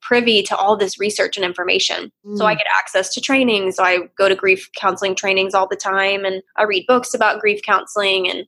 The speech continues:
Speaker 1: I just have access to all this information that the public and, you know, lay people don't always have access to when they're going through the same thing. And it's taught me a lot. You know, I find it very relatable in working with my clients that,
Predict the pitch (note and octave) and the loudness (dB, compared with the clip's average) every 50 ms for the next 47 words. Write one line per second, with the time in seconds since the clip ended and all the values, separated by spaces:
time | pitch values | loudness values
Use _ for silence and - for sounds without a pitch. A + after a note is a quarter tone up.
0 | _ - G3 G3+ G#3 G#3 A3+ G#3+ G#3+ - - _ _ - - F#3+ G3 G#3 - - | _ -2 -2 -2 0 2 0 0 0 -4 -10 _ _ -6 -4 -4 -4 -6 -4 -2
1 | - F#3+ F3 F3 - - - F#3 F#3 F#3 F#3 F#3+ F#3 F#3+ F#3 - - G3 A3 D4 | 0 0 0 0 -2 -2 0 2 2 2 0 0 -2 -4 -4 -4 -2 0 2 2
2 | F4+ - - A#3 G3 G3 F#3+ F#3+ F#3+ F#3+ F#3 - - _ _ _ G3+ G3 - - | 2 4 4 2 2 2 2 2 2 2 0 -2 -6 _ _ _ -4 0 0 0
3 | F#3 F3+ G#3+ F#3+ G#3+ G3+ - G3 F#3+ F#3+ F#3 F#3 F#3+ F#3 F#3 F3+ F#3 G3+ C#4 - | 2 4 4 2 2 2 0 0 0 0 2 2 2 2 2 2 2 2 2 0
4 | - F#3+ F#3+ - F#3 F#3 F3+ - - - _ _ _ - G#3 G#3 G3+ - G#3 F#3+ | -4 -4 -2 0 2 2 2 2 0 -4 _ _ _ 0 2 2 4 2 2 2
5 | G3 F#3+ F#3 F#3 F3+ F#3 F#3 - - - G3 F#3+ - - G3 F3+ F#3 F3+ F3 F#3 | 2 0 0 0 0 0 -2 -2 -2 -4 -4 -4 -2 -2 0 0 0 0 -2 -2
6 | F3+ F3+ F#3 F#3 F#3 F#3 F3+ F3+ F3+ G3 F#3 F#3 - F3+ F3+ F3 F3 - F3+ D#3+ | -2 -2 -2 0 0 -2 -2 -2 -4 -6 -6 -4 -4 -6 -6 -4 -2 -2 -2 -2
7 | - - - _ - - A3 A3 A3 - - C4+ C#4 - A#3+ A3 G3+ F#3+ F#3 F#3+ | -2 -6 -12 _ -4 -2 -2 -2 -2 0 2 2 2 2 2 0 2 2 4 4
8 | F#3 F3+ F3+ F3 E3+ - - - G#3+ F#3+ F3+ E3+ E3+ - - F#3+ F#3 F#3+ F#3 - | 4 4 4 2 0 -2 -4 -8 -6 -4 -2 0 0 2 2 0 0 -2 -2 0
9 | G#3 F#3 F#3 F#3 F#3 F#3 F#3 F#3 - - - - A3 G#3 G3 G#3+ G#3+ G#3+ G3 F#3+ | 0 2 2 4 2 2 0 -4 -6 -10 -2 0 0 2 4 4 4 4 4 4
10 | G3+ G3 G3 F#3+ F#3+ F#3 F3 G3 F#3+ F#3+ F3+ F#3 E3 E3 F3 - - - - E2+ | 2 2 4 2 2 2 2 2 2 2 2 0 0 -2 -2 -2 -4 -2 -2 -4
11 | - - D#2 D#2 C#2+ C#2 - - - - - - - D#2 D2 - - - - G3+ | -4 -4 -2 -2 0 -2 -2 -4 -6 -4 -4 -2 -2 -4 -4 -6 -10 -12 -2 0
12 | G3 F#3 - - - - - | 2 2 2 2 0 -2 -4